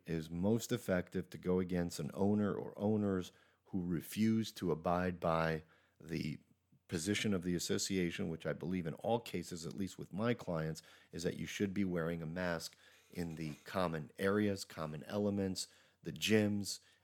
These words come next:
uh, those who have opened the pools, the pool areas, uh, in the sports courts, and so forth. What about a guest and invitee? Well, real quick on this, I don't want to dwell too much into it, but, uh,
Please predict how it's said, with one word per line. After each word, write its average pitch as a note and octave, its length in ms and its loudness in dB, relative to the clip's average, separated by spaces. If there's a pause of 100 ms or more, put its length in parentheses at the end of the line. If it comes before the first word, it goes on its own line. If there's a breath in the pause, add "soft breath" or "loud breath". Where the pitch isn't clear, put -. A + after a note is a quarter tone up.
(120)
uh, C2 160 -6
those F2+ 260 2
who F2+ 120 -2
have D2 120 -4
opened F#2 340 0
the D2+ 60 -2
pools, G2+ 520 0
the - 80 -12
pool A#2+ 420 0
areas, G2 640 2 (400 soft breath)
uh, G1+ 240 -10 (140)
in - 260 -10
the - 300 -8
sports - 520 2
courts, G#2 460 2
and F2 160 -4
so E2 240 2
forth. - 320 -12 (880)
What D#3+ 140 4
about G3+ 200 4
a G#2+ 40 4
guest F#2+ 440 2
and F2 100 -2
invitee? D#2+ 800 -4
Well, A2 260 2 (640 soft breath)
real D3 200 10
quick A#2+ 340 6
on G2+ 160 8
this, G2+ 200 6
I F2+ 40 2
don't F#2 120 2
want F#2 120 2
to F2 60 2
dwell F2+ 280 2
too G2 240 -4
much F2+ 240 0
into F2 280 -4
it, D#2+ 140 -2
but, E2 140 -2 (460 soft breath)
uh, D2 160 0